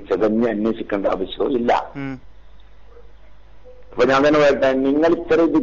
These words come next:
Speaker 1: ചതഞ്ഞ് അന്വേഷിച്ചുകൊണ്ടല്ലേ ഈ വിഷയങ്ങളിലൊക്കെ നിങ്ങൾ എത്തിപ്പെട്ടത്?
Speaker 2: അതെ.
Speaker 1: അല്ലേ?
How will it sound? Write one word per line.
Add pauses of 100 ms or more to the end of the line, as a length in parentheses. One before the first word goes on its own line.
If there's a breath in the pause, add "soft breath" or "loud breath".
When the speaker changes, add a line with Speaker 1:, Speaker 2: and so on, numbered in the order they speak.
Speaker 1:
ചതഞ്ഞ്
അന്വേഷിച്ചുകൊണ്ടല്ലേ
ഈ
വിഷയങ്ങളിലൊക്കെ
നിങ്ങൾ
എത്തിപ്പെട്ടത്? (160)
Speaker 2:
അതെ. (1300)
Speaker 1:
അല്ലേ?